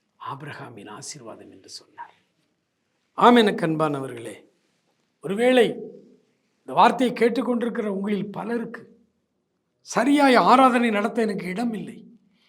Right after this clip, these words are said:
இன்னும் எனக்கு இடம் வேண்டும் என்று சொல்லுகிறவர்கள், தைரியமாய் இந்த பகுதியை வாசித்து நடந்து திரிங்க.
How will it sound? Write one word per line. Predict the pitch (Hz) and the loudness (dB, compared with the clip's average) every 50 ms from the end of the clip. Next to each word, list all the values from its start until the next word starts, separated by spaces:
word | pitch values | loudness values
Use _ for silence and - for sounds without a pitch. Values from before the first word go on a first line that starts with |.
| _ _ - | _ _ 0
இன்னும் | 220 269 302 285 269 | 4 6 8 8 8
எனக்கு | 254 254 202 185 196 | 8 6 4 2 2
இடம் | 190 233 269 240 | 4 4 4 4
வேண்டும் | 202 202 226 262 254 254 269 247 233 | 6 4 4 6 4 4 2 2 0
என்று | 233 214 202 | 0 -2 -4
சொல்லுகிறவர்கள், | 196 - 190 170 165 156 143 135 123 123 120 - - - _ _ _ _ _ _ _ _ _ _ _ _ _ _ _ _ | -6 -8 -8 -10 -12 -12 -14 -14 -16 -16 -20 -20 -20 -20 _ _ _ _ _ _ _ _ _ _ _ _ _ _ _ _
தைரியமாய் | - - - 277 285 277 269 262 247 233 226 208 175 147 - - - - - | -2 2 4 6 8 8 8 8 8 8 6 6 6 4 0 -4 -10 -8 -4
இந்த | 185 180 180 | -2 -2 0
பகுதியை | - 165 190 202 269 262 254 240 220 | 2 2 2 4 4 4 4 4 4
வாசித்து | 196 156 180 220 214 220 233 220 - 214 190 180 - - - - - | 2 2 2 0 2 0 -2 -2 -2 -2 -4 -4 -4 -8 -12 -14 -10
நடந்து | 175 190 226 262 285 330 320 302 311 285 | -4 -2 2 6 8 8 8 8 8 6
திரிங்க. | - 302 - 269 277 285 277 254 226 202 165 - - | 4 2 0 0 2 2 2 2 0 -2 -6 -10 -14